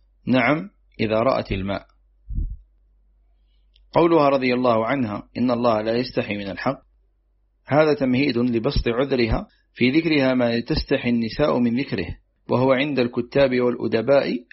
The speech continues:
أصل في المكاتبات والمحاورات. وقولها رضي الله عنها: إذا احتلمت، احتلمت استفعال من الحلم، وهو ما يراه النائم في نومه، وهذا في الوضع اللغوي،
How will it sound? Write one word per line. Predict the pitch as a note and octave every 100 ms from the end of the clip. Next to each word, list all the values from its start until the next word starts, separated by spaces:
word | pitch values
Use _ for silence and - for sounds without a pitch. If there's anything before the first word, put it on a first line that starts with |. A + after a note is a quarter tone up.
| -
أصل | E3+ D3+ C#3
في | C3
المكاتبات | A#2 A2 A2+ G#2 G#2+ A2+ D#3 B2+
والمحاورات. | A#2+ G#2 - F#2 F2+ F2 - _ _ _ _ _ _ _ _ _ _ _ _ _ -
وقولها | - F3+ F3+ D#3+ A2 G#2 - -
رضي | G#2+ A#2
الله | A#2+ A2+ A2
عنها: | C#3+ A#2+
إذا | A2+ A#2
احتلمت، | - - C3+ A2+ C3+ - - _ _ _ _ -
احتلمت | - - D#3+ C#3+ E3 -
استفعال | - B2+ B2+ A#2+ B2 D3+ D3 D3+
من | C#3+ B2
الحلم، | A2+ B2+ A#2 - _ _ _ _ _
وهو | - B2 B2+
ما | C3 B2+
يراه | A#2+ C#3 C#3+ B2
النائم | B2 B2+ C3 C3 C3+
في | C3 C3+
نومه، | D#3+ D#3 B2 G2 F#2 _ _ _ _ _
وهذا | G#2+ A2 C#3+ B2 A2+
في | G#2+
الوضع | A2+ C#3 A#2+
اللغوي، | A#2+ A2+ A2 A2 C3+ -